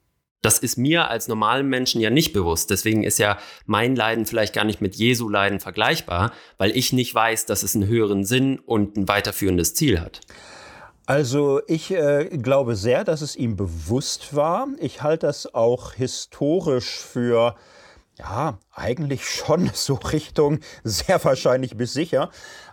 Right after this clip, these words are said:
Speaker 2: Also, ähm, das ist bei Bibelgeschichten ja immer das Ding, ihr wart alle in der Schule, man kann ja immer sagen, ich wüsste aber jemand, der bestreitet das alles und so.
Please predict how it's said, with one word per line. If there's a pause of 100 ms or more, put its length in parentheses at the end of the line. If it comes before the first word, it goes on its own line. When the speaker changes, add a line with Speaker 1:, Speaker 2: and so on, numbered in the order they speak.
Speaker 2:
Also, (300)
ähm,
das
ist
bei
Bibelgeschichten
ja
immer
das
Ding,
ihr
wart
alle
in
der
Schule,
man
kann
ja
immer
sagen,
ich
wüsste
aber
jemand,
der
bestreitet
das
alles
und
so.